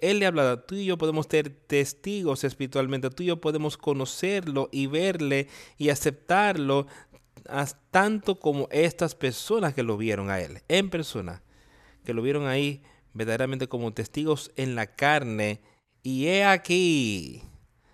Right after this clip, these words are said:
"Yo enviaré la promesa de mi Padre sobre vosotros. Pero quedaos vosotros en la ciudad de Jerusalén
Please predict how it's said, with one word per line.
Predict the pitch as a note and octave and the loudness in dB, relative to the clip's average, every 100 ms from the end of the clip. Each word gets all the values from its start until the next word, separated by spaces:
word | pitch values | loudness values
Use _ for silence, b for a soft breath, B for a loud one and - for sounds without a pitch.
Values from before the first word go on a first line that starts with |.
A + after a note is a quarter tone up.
| b b _ - - | b b _ -20 -8
"Yo | B2 E3 | 0 0
enviaré | E3 D3+ D3+ G#3 A3+ | 2 2 4 4 4
la | A3 | 2
promesa | G#3+ G#3 G3 G3+ F#3+ - - A2 F#2+ - b b - | 2 2 4 4 4 0 0 2 2 -2 b b -14
de | A#2+ C#3+ | 0 0
mi | C#3 | 0
Padre | C3+ D#3 F#3 G3 C#3+ B2 B2 C3+ - b b b | -2 0 2 2 4 2 2 0 -6 b b b
sobre | - - D#3+ D#3 D3+ D#3 C#3+ | -6 2 4 4 4 2 2
vosotros. | D3 C#3+ - F#3 F3+ - E2 A1+ - - - - _ - _ _ _ _ B B B | -2 -2 0 0 0 -4 -6 -8 -12 -14 -18 -20 _ -20 _ _ _ _ B B B
Pero | - B2+ B2 | -2 0 0
quedaos | B2+ A2+ D3 F#3 F#3+ F3 | 2 2 4 4 4 2
vosotros | E3 E3 - F3 F3+ F3 D3 | -2 -2 0 2 2 0 -2
en | B2+ | -2
la | A#2+ | -2
ciudad | C3 G#2 C3 F3 | -2 0 2 0
de | D#3+ D#3+ | 0 -2
Jerusalén | D#3 D#3 D3 B2 B2 F3 F3+ | 0 0 0 -2 2 2 2